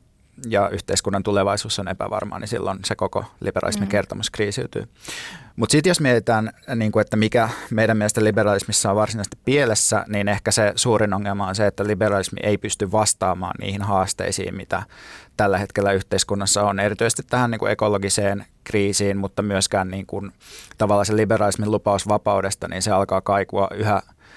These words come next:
Speaker 1: tyhjempänä, äh, sellaisessa tilanteessa, missä, äh, ihmiset joutuu ikään kuin taistelemaan toimeentulostaan, taistelemaan yhteiskunnallisesta asemastaan.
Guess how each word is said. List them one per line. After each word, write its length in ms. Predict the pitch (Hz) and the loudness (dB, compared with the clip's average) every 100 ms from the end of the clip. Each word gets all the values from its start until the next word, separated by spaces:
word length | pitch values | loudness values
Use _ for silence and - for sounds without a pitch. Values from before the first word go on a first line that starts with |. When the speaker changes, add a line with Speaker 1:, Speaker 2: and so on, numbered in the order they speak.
| - - - | -20 -20 -2
Speaker 1:
tyhjempänä, 560 | 120 107 101 95 101 104 | 2 2 2 2 0 -2
äh, 100 | 120 - _ - - 117 | -4 -14 _ -18 -14 -6
sellaisessa 420 | 123 104 104 104 | -2 2 2 0
tilanteessa, 600 | 107 104 104 104 110 - | -2 -2 -2 -2 -4 -4
missä, 300 | 113 104 - | -4 -2 0
äh, 680 | 113 - _ _ - 113 113 | 0 -4 _ _ 0 2 2
ihmiset 340 | 107 104 107 | -2 -2 -2
joutuu 280 | 104 110 - | -2 -4 -4
ikään 240 | 104 110 110 | -6 -4 -4
kuin 120 | 107 | -2
taistelemaan 720 | 104 101 - 107 113 120 120 123 - - | 0 2 2 0 2 0 -2 -6 -12 -6
toimeentulostaan, 920 | - 107 104 104 98 110 110 - 104 101 | 2 2 4 0 0 -2 -2 0 -2 -2
taistelemaan 580 | 104 - - 117 113 | -4 -2 -2 -2 -2
yhteiskunnallisesta 640 | 110 - - - 113 110 - | -4 -4 -6 -2 -2 -4 -4
asemastaan. 640 | - 107 117 - 110 117 | -2 -2 -2 -4 -4 -4